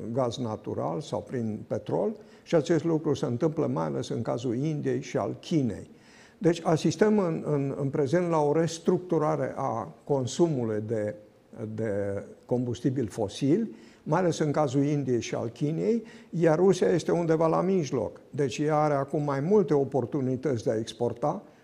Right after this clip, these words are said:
Dacă Uniunea Europeană nu mai dorește să importe din Rusia, ea își va dirija imediat exporturile spre China și India, care sunt niște consumatori imensi,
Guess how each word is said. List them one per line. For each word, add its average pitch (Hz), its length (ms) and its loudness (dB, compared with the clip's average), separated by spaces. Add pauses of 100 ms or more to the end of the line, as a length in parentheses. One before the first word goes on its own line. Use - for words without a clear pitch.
(240)
Dacă 131 400 0 (360)
Uniunea 135 360 2
Europeană 120 460 0
nu 127 120 0
mai 120 200 -2
dorește 117 500 -2
să 143 120 -6
importe 117 460 -4
din 113 160 -6
Rusia, 135 360 -4 (280)
ea 135 200 4
își 127 200 -2
va 127 340 0
dirija 127 420 0
imediat 127 720 -4 (160)
exporturile 120 720 -4
spre 110 300 -6
China 120 360 -4
și 104 140 -6
India, 127 360 -4
care 110 240 -4
sunt 135 300 -4 (300)
niște 147 280 0
consumatori 131 720 0
imensi, 127 500 -2